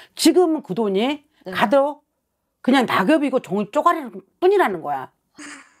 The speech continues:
Speaker 1: 응? 그 심정이 나한테 와닿아요. 엄마, 이, 진짜 엄마가 손 뒤에 넘어져 버릴 것 같고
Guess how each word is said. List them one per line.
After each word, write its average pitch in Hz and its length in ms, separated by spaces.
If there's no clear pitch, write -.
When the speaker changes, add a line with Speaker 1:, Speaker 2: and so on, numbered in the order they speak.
Speaker 1:
응? 240 120
그 294 100
심정이 302 360
나한테 180 280
와닿아요. 139 520
엄마, 247 300
이, 208 160
진짜 311 460
엄마가 254 440
손 311 320
뒤에 233 160
넘어져 196 400
버릴 175 220
것 170 100
같고 131 500